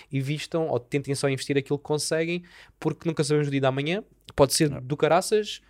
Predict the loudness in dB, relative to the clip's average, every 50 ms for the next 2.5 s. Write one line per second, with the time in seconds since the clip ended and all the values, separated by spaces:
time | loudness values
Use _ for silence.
0 | _ _ _ -4 -4 -4 2 2 2 2 4 2 0 0 0 0 -2 -2 -2 -8
1 | _ _ _ _ _ _ -6 -6 -6 -6 -8 -14 -12 -2 0 0 2 2 0 0
2 | 0 0 0 0 0 0 -2 -4 -6